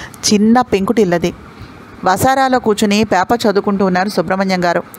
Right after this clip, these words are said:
చిన్నప్పుడు ఆయన దగ్గర చదువుకున్నాడు శశికాంత్. ఆయన పక్కనే ఆయన భార్య శారదమ్మ కూర్చుని బియ్యం చెరుగుతోంది. "నమస్కారం మాస్టారు," అన్నాడు శశికాంత్ చేతులు జోడిస్తూ. అతని నమస్కారాన్ని అందుకున్నట్టుగా తల పంకించి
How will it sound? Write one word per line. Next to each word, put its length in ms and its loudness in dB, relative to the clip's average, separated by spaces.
చిన్నప్పుడు 400 2
ఆయన 380 0
దగ్గర 280 0
చదువుకున్నాడు 500 -2
శశికాంత్. 500 -4
ఆయన 220 0
పక్కనే 400 0
ఆయన 180 2
భార్య 340 2
శారదమ్మ 460 0
కూర్చుని 420 0
బియ్యం 320 0
చెరుగుతోంది. 520 0
"నమస్కారం 520 0
మాస్టారు," 480 0
అన్నాడు 280 0
శశికాంత్ 580 0
చేతులు 260 2
జోడిస్తూ. 440 2
అతని 280 4
నమస్కారాన్ని 640 2
అందుకున్నట్టుగా 640 0
తల 200 0
పంకించి 600 -2